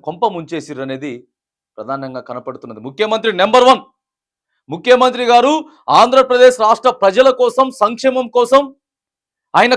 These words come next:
కష్టపడిండు, ఖచ్చితంగా ఆయన పాటుపడిండు. కానీ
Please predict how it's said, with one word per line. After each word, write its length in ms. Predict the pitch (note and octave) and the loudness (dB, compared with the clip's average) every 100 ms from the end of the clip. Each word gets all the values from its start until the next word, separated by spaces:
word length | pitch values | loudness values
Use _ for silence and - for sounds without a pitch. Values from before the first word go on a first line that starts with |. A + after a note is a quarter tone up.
| B3+ | 2
కష్టపడిండు, 600 | A3+ C#4 C#4 C#4 C4+ C4+ B3+ - _ _ _ _ _ _ _ _ - | 0 4 4 4 4 0 -2 -8 _ _ _ _ _ _ _ _ -2
ఖచ్చితంగా 500 | G3 C4 C4+ C4 D4+ C4+ | -2 2 2 6 6 8
ఆయన 160 | C4 C4 G#3 | 6 4 4
పాటుపడిండు. 520 | B3+ D4 C#4+ C#4+ C4 | 2 4 0 0 2
కానీ 180 | B3 B3 | 2 2